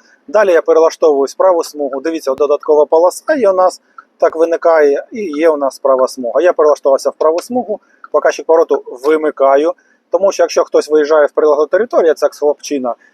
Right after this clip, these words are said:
він може зрозуміти, що якщо не вимкну показчик повороту, що я хочу повернути, і він може проскочити переді мною. Це дуже небезпечно для мене, тому що я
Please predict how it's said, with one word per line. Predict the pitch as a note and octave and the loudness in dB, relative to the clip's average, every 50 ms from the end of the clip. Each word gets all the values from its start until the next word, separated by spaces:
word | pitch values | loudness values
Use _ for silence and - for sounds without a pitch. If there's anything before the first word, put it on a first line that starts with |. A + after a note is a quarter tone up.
| _ _ - | _ _ -6
він | F#3 G#3 | -4 -2
може | A#3+ B3 G#3+ G#3+ G3+ | 0 0 2 2 0
зрозуміти, | F#3 G3 G3+ F3+ G#3+ B3 C4 - - E3+ | 2 0 0 0 0 -2 -2 -2 -2 -4
що | - - F3 F3 D#3+ | 0 2 2 2 2
якщо | D3+ D#3+ D#3 - F3+ F3 | 0 -2 -2 -2 -2 -2
не | E3+ E3+ E3 | -2 -2 -4
вимкну | D#3 D#3+ D#3 D#3 C#3 - D#3+ C#3+ | -2 -2 -4 -4 -6 -10 -8 -4
показчик | - D#3 - D#3 C#3+ - C#3+ - | -2 -2 0 0 -2 -4 -2 0
повороту, | D#3+ D3 C#3 - B2 | 0 0 2 0 -2
що | A2+ - E3 | -4 -2 0
я | F#3 G#3 G#3 - - _ _ _ | 2 2 0 0 -4 _ _ _
хочу | - - F3+ E3+ - D#3 | -4 -2 -2 0 0 -2
повернути, | - D#3+ D#3 D3+ D3+ D3+ D3+ C3+ - - A2 - _ _ _ _ _ _ | 0 2 2 2 0 0 -4 -4 -4 -6 -8 -8 _ _ _ _ _ _
і | E3+ D#3+ | -6 -4
він | F3+ G#3 F3+ E3+ | -2 -2 -2 0
може | E3+ F3+ F#3 F3 F3+ E3 | 2 2 2 2 0 0
проскочити | - D#3 D3+ - - - D#3+ D#3+ D3+ - D3 C#3 - B2 A2+ G#2+ - _ _ _ | 0 0 -2 -2 -2 0 0 0 2 0 -2 -2 -2 -2 -4 -4 -6 _ _ _
переді | - F3 F3 D#3+ D#3 D#3 | 0 2 2 2 -2 -6
мною. | D#3 D3+ D3 C#3+ C#3+ C#3+ C#3+ D3 D3 - _ _ _ _ _ | -6 -4 -2 0 0 2 2 2 0 -2 _ _ _ _ _
Це | - - F#3+ | -2 0 2
дуже | F3 F#3+ E3 F3+ | 2 2 2 2
небезпечно | E3+ E3+ D#3 D#3+ D#3+ - - E3+ D3+ - D#3+ D3 | 2 2 0 0 0 0 0 0 0 0 -2 -4
для | D3+ D#3 E3 D#3+ | 0 0 0 0
мене, | D#3 D#3 C#3+ C#3 C#3 C#3+ C3+ - | 2 2 0 2 2 0 0 0
тому | D#3 D#3 D#3+ D#3 | 0 0 0 0
що | - D#3 | 0 0
я | D3+ C#3+ D#3 D3+ C#3+ | 2 2 2 2 0